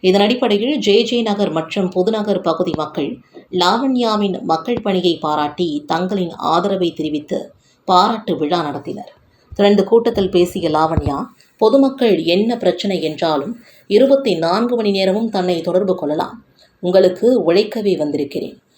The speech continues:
பொதுமக்களின் அடிப்படை வசதிகள், பொது பிரச்சனைகள் உள்ளிட்ட எந்த பிரச்சனை என்றாலும் அதை செய்து முடிக்க கடமைப்பட்டுள்ளேன் என்று பேசினார். தொடர்ந்து விழாவில் கலந்து கொண்ட பொதுமக்களுக்கு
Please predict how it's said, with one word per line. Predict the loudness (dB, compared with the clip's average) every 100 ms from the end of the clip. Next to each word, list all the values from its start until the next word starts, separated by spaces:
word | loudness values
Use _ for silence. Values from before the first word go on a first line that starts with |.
| _
பொதுமக்களின் | 0 2 2 0 2 2
அடிப்படை | 0 0 0 2 0 -2 0
வசதிகள், | 0 -2 -2 2 2 2
பொது | 0 0 0
பிரச்சனைகள் | 0 0 0 -2 0 0
உள்ளிட்ட | 0 -2 -2 -8 -10 _ _ _
எந்த | 0 4 4 2
பிரச்சனை | 2 0 0 -2
என்றாலும் | -2 0 0 0 -4 -8 _ _
அதை | -2 2 2
செய்து | 2 0 0 0
முடிக்க | 0 -2 0 0 0
கடமைப்பட்டுள்ளேன் | -2 0 0 -4 -6 -8 -6 -6 -6
என்று | -8 -8
பேசினார். | -10 -12 -10 -10 -12 -16 _ _ _ _
தொடர்ந்து | -2 2 2
விழாவில் | 2 4 4 4
கலந்து | 2 0 0 -2
கொண்ட | -4 -4
பொதுமக்களுக்கு | -2 -2 -2 -4 -6 -6 -6 -10